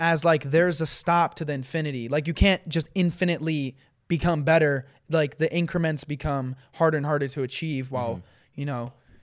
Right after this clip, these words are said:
Speaker 1: So it, it makes you look at the world in a different way, which I think may be the root of why, like, I look at it in a different way, and people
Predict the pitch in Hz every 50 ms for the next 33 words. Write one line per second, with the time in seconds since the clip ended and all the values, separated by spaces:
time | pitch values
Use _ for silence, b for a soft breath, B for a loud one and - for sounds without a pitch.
0 | _ _ _ - - 190 190 185 - - - 180 170 170 190 202 - - 196 165
1 | 156 170 170 170 147 139 131 135 139 135 123 127 127 127 120 131 127 - - 113
2 | 110 123 117 95 69 - - - - - - _ _ _ _ _ - 160 165 -
3 | 185 175 165 - 196 220 233 196 - 170 165 160 170 180 180 156 170 175 151 160
4 | 143 139 151 160 156 - - 143 143 131 131 127 131 131 127 127 123 120 117 113
5 | 113 117 123 - - - - - _ _ _ _ _ _ - - 123 123 123 120
6 | 113 120 123 131 131 139 127 127 127 - 120 120 120 127 139 131 - 123 120 113
7 | 123 135 143 139 131 127 - - 151 139 147 131 95 -